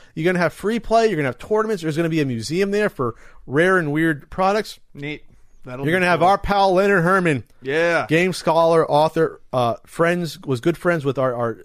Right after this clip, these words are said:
Speaker 1: uh, de-, deeply, uh, deeply beloved departed Ralph Baer, who wrote, uh, Phoenix, uh, uh, which was the original video game history book. Uh, Vinny from Vinesauce will be there.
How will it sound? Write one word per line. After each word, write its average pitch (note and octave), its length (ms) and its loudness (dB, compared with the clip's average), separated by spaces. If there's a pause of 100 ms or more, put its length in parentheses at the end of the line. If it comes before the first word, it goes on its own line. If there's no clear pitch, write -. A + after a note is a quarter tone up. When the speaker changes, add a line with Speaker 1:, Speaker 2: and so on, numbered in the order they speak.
(160)
Speaker 1:
uh, C3 120 -18
de-, C3 140 -14 (120)
deeply, C#3+ 420 -4 (160)
uh, A2+ 140 -10 (420)
deeply D#3+ 160 -4
beloved C#3 360 2
departed C3+ 440 0
Ralph B2+ 320 -2
Baer, C3+ 320 0 (300)
who B2+ 80 -4
wrote, B2+ 320 -2
uh, A#2 320 -4
Phoenix, D3 480 -4
uh, A2 320 -8 (800)
uh, A#2 100 -6
which A2 160 -10
was A2+ 100 -6
the A2+ 100 -6
original A#2+ 440 -4
video A#2 200 -6
game A2 160 -8
history B2+ 300 -6
book. A#2+ 260 -8 (420)
Uh, A#2+ 80 -10
Vinny D#3+ 180 0
from C3 160 -6
Vinesauce D#3+ 540 0
will D3+ 80 -4
be C#3+ 160 -2
there. C3+ 320 0